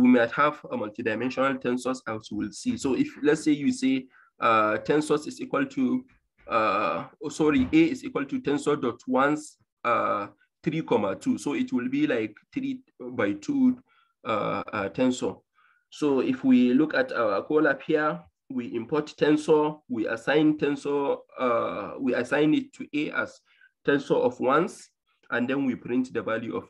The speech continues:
A, which is tensor of one point, comma, one point, comma, one point, which is a fancy way of writing one point zero, comma,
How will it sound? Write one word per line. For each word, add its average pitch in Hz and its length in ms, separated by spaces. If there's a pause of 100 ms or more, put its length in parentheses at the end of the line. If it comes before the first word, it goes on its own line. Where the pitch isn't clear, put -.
A, 156 320
which 127 240
is 131 160
tensor 127 720
of 110 280
one 127 480
point, 120 440
comma, 117 340
one 123 240
point, 113 360
comma, 104 260
one 113 200
point, - 260 (540)
which 135 420
is 120 360
a 113 120 (120)
fancy 139 420
way 131 140
of 107 160
writing 120 420
one 113 160
point 104 260
zero, 117 400 (180)
comma, 107 400